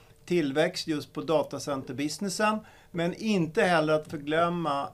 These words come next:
eh, att man har en stark försäljning till litiumbatteritillverkare. Och totalt sett uppgår det till ungefär fyrtiofem procent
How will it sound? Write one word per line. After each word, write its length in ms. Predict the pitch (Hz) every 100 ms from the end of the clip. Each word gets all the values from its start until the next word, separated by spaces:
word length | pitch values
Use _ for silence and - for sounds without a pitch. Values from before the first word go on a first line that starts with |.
| -
eh, 340 | 139 135 -
att 160 | 151 151
man 220 | 151 151
har 220 | 147 147
en 120 | 143 131
stark 400 | - 196 180 -
försäljning 680 | 175 - 180 165 160 151
till 460 | 135 156 143 135 135 - -
litiumbatteritillverkare. 1900 | - 196 - - 170 160 160 160 151 151 - 151 143 151 180 185 - 147 120 - - -
Och 220 | 185 156 -
totalt 480 | 185 185 202 202
sett 300 | - 160 156
uppgår 460 | 151 160 - - 156
det 240 | 147 139
till 280 | 139 - 139
ungefär 440 | 139 143 - 131 131
fyrtiofem 760 | - 151 165 156 170 147 143
procent 840 | - 151 - 269 175 131 131 -